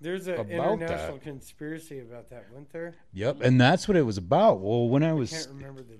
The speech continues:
Speaker 1: deets. But
Speaker 2: Oh, I, I got you. I
Speaker 1: Sweet.
Speaker 2: got you, dog.
Speaker 1: Jog my brain, bud.
Speaker 2: <laughs>
Speaker 1: Jog my
Speaker 2: Well,
Speaker 1: brain.
Speaker 2: the
Speaker 1: I'm
Speaker 2: crazy,
Speaker 1: trying to remember.
Speaker 2: the crazy thing was, is like, so when I was jotting this down earlier, and then I was like, "Whoa, weird."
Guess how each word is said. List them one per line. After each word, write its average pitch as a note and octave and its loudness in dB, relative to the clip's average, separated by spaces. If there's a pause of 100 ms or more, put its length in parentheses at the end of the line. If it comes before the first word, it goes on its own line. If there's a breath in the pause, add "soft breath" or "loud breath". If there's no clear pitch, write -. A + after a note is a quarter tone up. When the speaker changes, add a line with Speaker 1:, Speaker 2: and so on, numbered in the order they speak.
(120)
Speaker 1:
deets. A#2+ -18 (240)
But - -20 (120)
Speaker 2:
Oh, A2 4
I, A2 4 (340)
I G2+ 0
got B2+ 2
you. G#2+ -2
I A#2 0
Speaker 1:
Sweet. B2+ 0
Speaker 2:
got E3 6
you, G#2+ -14
dog. E3 10
Speaker 1:
Jog - -
my G#3 10
brain, A3 12
bud. B3 12
Speaker 2:
<laughs> - 2
Speaker 1:
Jog F3+ -2
my F3 -6
Speaker 2:
Well, F#3 10
Speaker 1:
brain. - 4
Speaker 2:
the F3 6
Speaker 1:
I'm D#3 -10
Speaker 2:
crazy, G#3+ 6
Speaker 1:
trying C#3+ -6
to C3+ -10
remember. B2 -14
Speaker 2:
the C#3 4
crazy F#3+ 2
thing C#3+ 2
was, E3 2
is G#2 -2
like, G2+ 2
so C#3+ 8
when C3+ 8
I A#2+ 8
was G2+ 2
jotting B2 4
this G#2 -6
down D3 0
earlier, G2 -2
and G#2 -4
then G2+ -6
I G2+ -6
was G2 -10
like, F2+ -10 (460 soft breath)
"Whoa, D3 -4
weird." A2+ -2